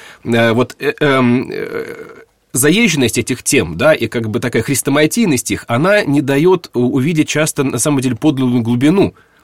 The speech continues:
вот, э, этих элементов духовной жизни, которые, как азбука, да, они необходимы, э, люб-, для любого человека. И как следствие этого, э,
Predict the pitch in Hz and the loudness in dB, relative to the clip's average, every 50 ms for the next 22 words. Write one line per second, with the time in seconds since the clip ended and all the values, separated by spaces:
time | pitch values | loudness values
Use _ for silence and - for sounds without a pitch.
0 | _ _ _ _ _ _ _ _ _ - 98 104 - - 101 113 127 151 127 - | _ _ _ _ _ _ _ _ _ -6 -6 -4 -2 0 0 0 0 0 0 -2
1 | 131 - - - 143 127 143 151 160 156 123 95 - 90 85 90 98 104 - 117 | -4 -6 -4 -2 0 2 2 4 4 4 2 0 -2 -6 -8 -8 -8 -6 -4 -4
2 | 113 107 120 120 120 175 208 208 156 117 95 - 110 104 - 160 165 151 139 120 | -2 0 0 0 0 0 -2 -2 -2 -2 -4 -4 -6 -4 -2 0 2 2 2 0
3 | - _ _ _ - 139 123 - - - 156 175 160 123 117 117 127 120 - 120 | -2 _ _ _ -4 -4 -4 -4 -2 0 0 2 2 0 0 -2 -4 -2 0 -2
4 | 95 78 - - 82 113 - 76 101 107 120 135 131 120 117 120 117 - - - | -2 -2 -2 -4 -2 0 0 2 2 0 0 2 2 2 2 0 0 -2 -2 -4
5 | 113 113 139 151 143 113 95 87 82 - - - - - - - - 101 107 104 | -2 0 0 0 0 0 0 -2 -6 -10 -18 -20 -20 -20 -16 -6 -2 0 0 0
6 | 98 101 120 117 117 - - 120 113 123 127 143 139 147 139 104 98 - - 113 | 2 0 0 0 -2 -6 -6 -2 0 0 0 0 2 0 0 0 -2 -4 -4 -4
7 | 110 127 139 127 - - - - - _ _ _ - - - - - - - - | -2 0 0 0 -2 -2 -8 -14 -20 _ _ _ -20 -20 -20 -20 -18 -20 -8 -4
8 | 175 185 160 143 - - _ _ _ _ - 156 156 - - - 196 233 233 - | 0 2 2 2 0 -4 _ _ _ _ -2 0 0 0 -2 0 0 0 0 0
9 | - - 117 98 90 - - - 170 226 226 - 98 82 82 - - _ _ _ | -4 -4 -4 -4 -4 -4 -4 -2 -2 -2 0 -2 -4 -4 -6 -8 -12 _ _ _
10 | _ _ _ _ _ _ _ _ _ _ - - - 120 117 110 107 101 | _ _ _ _ _ _ _ _ _ _ -8 -2 0 0 2 2 0 -2